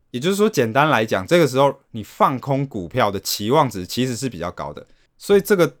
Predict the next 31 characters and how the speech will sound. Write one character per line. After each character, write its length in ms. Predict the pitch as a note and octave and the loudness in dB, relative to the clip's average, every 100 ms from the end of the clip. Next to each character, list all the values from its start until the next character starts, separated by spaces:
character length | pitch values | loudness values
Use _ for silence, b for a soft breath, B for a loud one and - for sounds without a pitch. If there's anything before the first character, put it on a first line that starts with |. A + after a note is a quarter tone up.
| - | 0
道 220 | G3 C#3+ | 4 4
理 160 | G#2+ | 2
其 180 | F#2+ B2 | -4 -6
实 100 | C3 | -4
非 140 | B2+ C#3 | 0 2
常 200 | A2+ G#2 | 2 -2
简 240 | G2+ D#2+ | -8 -10
单 180 | E2 F#2 | -10 -10
啦， 100 | F2+ | -8
也 140 | F#2 | -6
就 100 | G#2+ | -2
是 60 | C#3 | -2
说， 180 | C#3 C#3+ | 0 -2
虽 200 | C#3 D#3+ | 0 2
然 200 | D3 A#2+ | 4 2
说 400 | A#2+ C3 C3 - | 0 0 -2 -4
股 180 | - G#2+ | -10 -10
市 240 | G2+ D#3+ | -6 -6
上 340 | C3 - D#3+ A2 | -2 2 0 0
涨 200 | F#2+ E2+ | -8 -10
的 100 | F2+ | -12
几 240 | - A2+ | -8 -8
率 160 | A2 G#2+ - | -6 -6 -4
高， 320 | G2 G2 - - | -2 -2 -4 -6
可 100 | C3 | -4
是 220 | G3+ F#3+ - | -2 -4 -6
只 160 | - | -8
会 160 | G#2+ D#3+ | 0 0
涨 160 | F#2 E2 | 0 -6
一 80 | |
点。 220 | F#2+ - | -8 -10